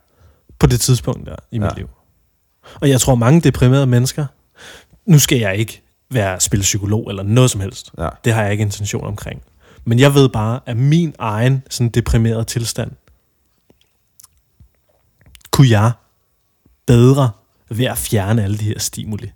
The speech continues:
Speaker 1: Alle de
Speaker 2: Mm.
Speaker 1: her meget kraftige stimuli, kunstige
Speaker 2: Ja.
Speaker 1: stimuli. Ved at bruge penge på ligegyldige ting. Altså købe, købe nye ting.
Speaker 2: Mm.
Speaker 1: Ved at, at, du ved, spise McDonald's. Ved at ryge, øh, joints. Ved at drikke bajer og sådan noget, ikke?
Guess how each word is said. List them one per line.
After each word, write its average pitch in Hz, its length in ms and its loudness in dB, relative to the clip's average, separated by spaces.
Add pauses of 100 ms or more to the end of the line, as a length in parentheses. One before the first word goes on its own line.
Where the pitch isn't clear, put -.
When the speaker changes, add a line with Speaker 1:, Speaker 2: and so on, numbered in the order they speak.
(100)
Speaker 1:
Alle 113 200 0
de 113 80 -2
Speaker 2:
Mm. 110 60 0
Speaker 1:
her 117 140 0
meget 104 260 -4
kraftige 104 400 -6
stimuli, 113 520 -8 (140)
kunstige 120 320 2
Speaker 2:
Ja. 120 40 -2
Speaker 1:
stimuli. 110 420 -6 (280)
Ved 135 180 2
at 135 140 -2
bruge 113 200 0
penge 110 400 0
på 104 140 -2
ligegyldige 107 440 -2
ting. - 320 -8 (420)
Altså - 220 -10
købe, 113 360 2 (220)
købe 120 220 4
nye 127 200 4
ting. - 400 -4
Speaker 2:
Mm. 90 200 -12 (180)
Speaker 1:
Ved 135 180 4
at, 104 320 -2 (280)
at, - 140 -14
du 107 140 -6
ved, 101 80 -8
spise - 540 -4 (380)
McDonald's. 110 680 -2
Ved 135 120 6
at 123 220 2 (960)
ryge, 110 440 0
øh, 95 140 -6
joints. 107 440 -2
Ved 147 100 2
at 110 480 -4
drikke 101 200 -8
bajer 104 320 -4
og 107 100 -6
sådan 120 140 -8
noget, 110 140 -6
ikke? 165 120 -6